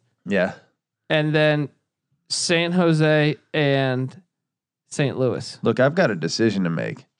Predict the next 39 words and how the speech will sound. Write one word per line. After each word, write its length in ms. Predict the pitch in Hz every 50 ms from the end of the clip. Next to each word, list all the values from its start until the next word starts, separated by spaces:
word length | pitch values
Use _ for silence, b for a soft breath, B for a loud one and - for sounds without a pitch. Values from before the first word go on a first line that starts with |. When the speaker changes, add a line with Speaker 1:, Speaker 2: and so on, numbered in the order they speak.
| _ _ _ _ _ _ _ _ _ _ _ -
Speaker 1:
And 160 | 104 113 113
yeah, 160 | 104 90 85
I 20 |
think 220 | 80 85 95 82 -
you're 80 | 85
right, 200 | 87 92 82 67
San 260 | - - 87 85 87 92
Jose 300 | 87 82 80 87 78 76
and 240 | 73 71 - -
Saint 200 | - 80 76 64
Louis. 280 | 76 90 76 58 - - - _ _ _ _ _ _ _ -
Uh, 40 | 90
I 200 | 95 92 85 117
got 120 | 143 165 160
a 60 | 156
decision 400 | 131 120 110 - 156 165 160 156
to 60 | 113
make 280 | 104 101 98 95 69 69
about 500 | 82 104 101 110 123 143 143 - - - _ _ _ _ _ _ _
a 80 | - -
tough 260 | - 135 131 131 -
situation. 680 | - - 143 131 - 110 104 110 131 135 - 95 71 - b b b b b b b
Do 160 | - 139 151
I 60 | 160
root 340 | 175 180 165 160 180 202 190
for 120 | 170 175 160
Boston, 540 | 139 139 139 139 131 - - - - - - _ _ _ _ _ _ _ _ _ _ _ _ _ _ _ _ _ _ _ _ _ _
for 200 | - 147 147 135
whom 280 | 127 156 160 160 156
I 220 | 135 85 95 135 143
have 260 | 143 139 143 131 127
developed 480 | 123 135 120 135 131 131 131 127 - - - - - -
a 400 | 117 135 131 131 131 131 - - - 82 80 - _ _ _ _ _ _ _ _ _ - - - - _ _ -
s-, 440 | - - - - - - - - -
sizzling 680 | - - - - - - 233 294 294 214 165 131 107 101
fucking 340 | - - 120 104 92 - 101
hatred 420 | 98 110 143 165 151 - 90 - -
for? 80 | 147
Speaker 2:
Yeah, 180 | 151 160 - -